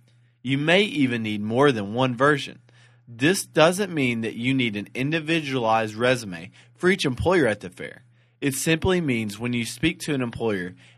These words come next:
and say you're interested in a certain kind of work,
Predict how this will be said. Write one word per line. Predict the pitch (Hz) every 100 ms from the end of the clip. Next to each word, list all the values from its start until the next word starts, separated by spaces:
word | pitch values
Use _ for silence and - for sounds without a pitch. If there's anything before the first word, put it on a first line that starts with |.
| _
and | 123 120
say | - 147 147
you're | 147 139
interested | 123 127 123 123 - 131
in | 120 110
a |
certain | 101 - 120 135
kind | 131 131 127
of | 120
work, | 120 127 127